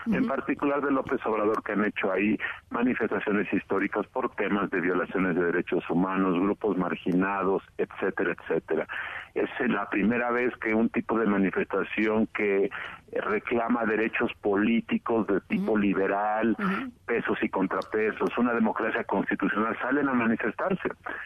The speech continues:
Speaker 2: Y ese tema también me parece que es muy novedoso. De tal forma, esto sí es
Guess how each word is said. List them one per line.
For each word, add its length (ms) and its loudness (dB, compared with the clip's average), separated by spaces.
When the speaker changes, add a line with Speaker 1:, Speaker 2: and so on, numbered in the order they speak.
Speaker 2:
Y 140 2
ese 260 -2
tema 280 0
también 320 2
me 100 2
parece 380 -2
que 120 -2
es 100 0
muy 340 4
novedoso. 640 2
De 60 0
tal 180 -2
forma, 380 0
esto 340 0
sí 80 0
es 100 0